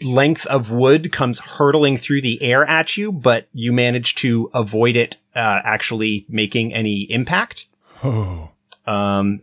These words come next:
Speaker 1: and so it is around to you.
Speaker 2: Uh, okay, I wanna slice through the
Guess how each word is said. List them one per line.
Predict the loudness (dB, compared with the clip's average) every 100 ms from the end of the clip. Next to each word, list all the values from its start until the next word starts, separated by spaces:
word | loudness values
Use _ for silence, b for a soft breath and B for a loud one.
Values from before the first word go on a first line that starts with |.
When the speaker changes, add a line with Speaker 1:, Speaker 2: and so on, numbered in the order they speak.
| -4
Speaker 1:
and | 0 0
so | 4 4 6 4
it | 2 4
is | 4 4
around | 2 2 2 0 -4 -4
to | -4
you. | -2 0 2 2 -2 -6 -2
Speaker 2:
Uh, | 4 6 4 4
okay, | 6 6 6
I | 6
wanna | 6 6 4 -2 -8
slice | -4 0 4 6 4 4
through | 6 8 8
the | 8 8 8